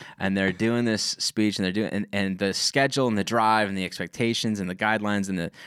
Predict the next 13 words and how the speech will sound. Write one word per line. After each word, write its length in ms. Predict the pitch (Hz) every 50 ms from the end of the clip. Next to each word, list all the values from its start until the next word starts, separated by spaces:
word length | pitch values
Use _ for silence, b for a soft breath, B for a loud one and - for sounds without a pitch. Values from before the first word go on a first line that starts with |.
| B B _
the, 240 | - 98 95 80 64 - 85
like, 200 | 85 101 92 90
the, 180 | 92 90 82 - -
the 180 | 113 98 98 92
no, 640 | 92 92 95 101 104 110 110 113 113 113 113 113 -
there 140 | 95 107 95
was 160 | 95 95 101
no 260 | 101 104 107 110 107
budging, 540 | 98 95 98 101 98 104 104 101 110 107 104
there 100 | 98 87
was 160 | 90 - -
no, 300 | 104 104 107 110 110 107
like, 420 | 101 92 87 87 87 - - -